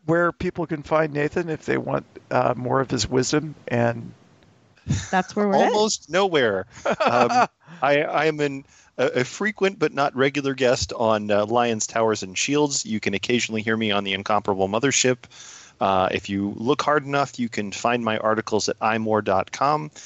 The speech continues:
Speaker 3: And beyond that, I have no social media presence, and I'm very, very happy with that.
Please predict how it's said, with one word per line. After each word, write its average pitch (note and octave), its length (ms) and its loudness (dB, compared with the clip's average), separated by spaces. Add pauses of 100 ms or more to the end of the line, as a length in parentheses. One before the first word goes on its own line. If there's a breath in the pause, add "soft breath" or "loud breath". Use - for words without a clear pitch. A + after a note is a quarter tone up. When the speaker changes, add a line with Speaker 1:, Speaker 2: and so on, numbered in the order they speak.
(280 loud breath)
Speaker 3:
And F#2+ 200 -2
beyond C3 360 0
that, C#3+ 320 0
I F#2 160 0
have F2+ 280 -6
no A2+ 300 0
social C3+ 380 0
media A2+ 300 2
presence, A2+ 360 0
and G2 120 -2
I'm E2+ 120 -8
very, G2 440 2
very F2+ 280 2
happy E2+ 340 -2
with E2+ 160 -4
that. - 300 -4